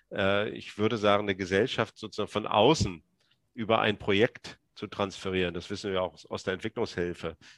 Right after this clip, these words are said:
ist ganz schwer. Also man braucht letzten Endes die Autochtonen, die vor Ort, äh, Kräfte, äh, die auch Formen der Mobilisierung, die es dort, äh, gibt. Äh,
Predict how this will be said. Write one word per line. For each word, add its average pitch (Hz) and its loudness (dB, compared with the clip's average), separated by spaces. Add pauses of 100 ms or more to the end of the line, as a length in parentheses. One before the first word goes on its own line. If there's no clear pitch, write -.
(120)
ist - -12
ganz 110 2
schwer. 95 2
Also 87 -2
man 92 -4
braucht 98 2
letzten 101 -4
Endes 98 -8
die 101 -4
Autochtonen, 117 0 (520)
die 110 2
vor 117 2
Ort, 120 6
äh, 113 6
Kräfte, 123 4 (420)
äh, 107 0
die 117 2
auch 120 4
Formen 120 4
der 113 4
Mobilisierung, 110 0
die 113 2
es - 0
dort, 104 4
äh, 101 4
gibt. - 0
Äh, 107 -6